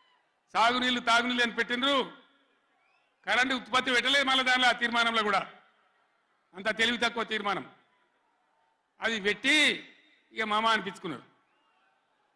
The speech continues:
అయిపోయింది కదా. ఒక రైతుకు పంట పండిందట, వడ్ల రాశి అయింది.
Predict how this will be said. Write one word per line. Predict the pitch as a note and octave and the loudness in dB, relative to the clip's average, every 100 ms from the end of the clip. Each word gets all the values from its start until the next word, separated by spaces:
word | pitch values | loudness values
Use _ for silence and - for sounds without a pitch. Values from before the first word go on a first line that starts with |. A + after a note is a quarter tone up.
| _ _ _ _ _ | _ _ _ _ _
అయిపోయింది | F#3+ G#3 A#3 A3+ | -6 -2 0 2
కదా. | A3 A3 F#3 - _ _ _ _ _ _ _ _ _ _ _ _ _ _ _ _ _ _ | 2 0 -4 -18 _ _ _ _ _ _ _ _ _ _ _ _ _ _ _ _ _ _
ఒక | F#3+ | -4
రైతుకు | F#3+ G#3+ A3+ A3+ | 0 0 -2 -2
పంట | G#3+ G#3+ | -2 0
పండిందట, | A3+ A3+ A3+ G#3 D3+ - _ _ _ _ _ _ _ _ _ _ _ _ _ | 0 0 0 -2 -4 -18 _ _ _ _ _ _ _ _ _ _ _ _ _
వడ్ల | F3+ G3 | -8 -2
రాశి | A3 G#3+ A3 | 0 0 0
అయింది. | A3 F3+ | -4 -4